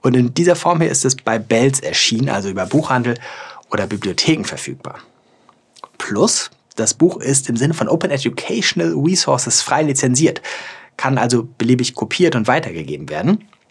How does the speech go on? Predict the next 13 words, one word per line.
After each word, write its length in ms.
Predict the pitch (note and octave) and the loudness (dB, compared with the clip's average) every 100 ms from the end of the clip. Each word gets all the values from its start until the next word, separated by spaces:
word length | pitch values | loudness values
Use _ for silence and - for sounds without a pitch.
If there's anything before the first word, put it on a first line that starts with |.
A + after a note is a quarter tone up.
| - _ _ | -20 _ _
Deswegen 460 | F#2 - - C3 E3 | -4 -4 2 2 2
finden 220 | D3+ B2+ | -2 -2
Sie 80 | B2 | -2
das 160 | G#2 - | -2 2
Buch 280 | F3+ - - - | 2 2 -4 -4
komplett 520 | D#3+ E3+ D3+ D3+ - _ | -2 0 -2 -2 -6 _
auch 240 | - B2 - | 0 0 0
zum 180 | A2 | -6
freien 400 | G#2 - G2 A2+ | -8 -6 -2 0
Download 560 | A2 D#2 G#2 G2 G2 - - | 0 0 -2 -4 -6 -8 -8
in 300 | G#2 G#2+ G2+ | -6 -4 -4
diesem 260 | G2 A#2 | -2 -2
Lernangebot. 720 | G2+ G#2+ - - - - - | 0 0 -2 -6 -12 -12 -12